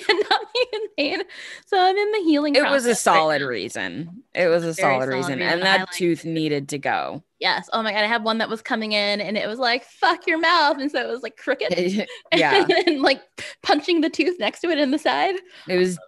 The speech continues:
Speaker 2: T-boning it. <laughs>
Speaker 1: Mm-hmm. It was not, it was not pleasant. So those teeth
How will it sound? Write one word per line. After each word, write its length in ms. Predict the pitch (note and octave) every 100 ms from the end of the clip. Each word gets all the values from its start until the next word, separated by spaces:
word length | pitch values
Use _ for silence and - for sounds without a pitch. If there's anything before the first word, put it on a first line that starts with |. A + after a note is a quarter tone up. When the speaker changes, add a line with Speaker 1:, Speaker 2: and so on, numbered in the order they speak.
| _ -
Speaker 2:
T-boning 580 | G#3 F3+ E3 D#3 D3
it. 240 | D3 C#3 - F3
<laughs> 0 | A3 G#3+ F4 - C#4+ _ _ _
Speaker 1:
Mm-hmm. 160 | - -
It 120 | B3
was 160 | B3+ C#4+
not, 400 | C4+ A#3+ A3 -
it 60 | A#3+
was 140 | A3
not 260 | B3 F#3+ -
pleasant. 380 | G3 F#3 G2 -
So 220 | - G#3+
those 360 | G#3+ G#3 - -
teeth 260 | - D#4